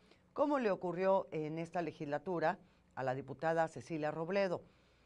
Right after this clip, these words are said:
Por su parte, Javier Caballero, de la bancada del pri,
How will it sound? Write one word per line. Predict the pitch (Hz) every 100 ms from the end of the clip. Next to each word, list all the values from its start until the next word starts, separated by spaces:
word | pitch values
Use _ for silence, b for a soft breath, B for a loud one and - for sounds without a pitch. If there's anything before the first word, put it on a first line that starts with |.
| b b -
Por | 202
su | 247
parte, | 262 254 247
Javier | 240 233 240 240
Caballero, | 226 220 254 240
de | 220
la | 196
bancada | 196 196 220 208
del | 196 180
pri, | 226 269